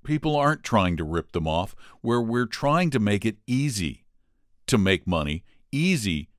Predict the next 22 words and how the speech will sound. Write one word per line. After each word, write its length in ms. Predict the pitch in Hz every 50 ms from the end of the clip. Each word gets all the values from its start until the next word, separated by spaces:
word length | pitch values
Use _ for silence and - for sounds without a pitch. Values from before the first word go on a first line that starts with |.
| _ _ -
to 120 | - 120
build 360 | 101 87 107 110 107 107 90
the 80 | 95 101
wealth 320 | 92 95 92 92 90 -
you 100 | 92 92
need 240 | 90 90 87 80 -
for 160 | - - 85
a 40 | 78
comfortable 540 | - - 101 85 - - 95 78 82 85 85
retirement 840 | 85 82 80 - - - 87 80 76 71 67 67 80 98 101 - - _ _ - - - -
or 160 | - 76 71
a 40 | 65
comfortable 680 | - - 87 82 - - 85 65 67 71 71 65 - - - _ _ _ _ _ _ _ _ _ _ _ _ _ - -
education 640 | 202 202 - - - - 73 - - - 85 98
or 60 | 110
whatever 340 | 98 80 76 73 76 69 76
it 60 | 78
might 220 | 76 78 82 80 73
be 80 | 76
you're 180 | 76 73 71 69
saving 380 | - - 85 76 65 64 67 -
for. 320 | - - - - -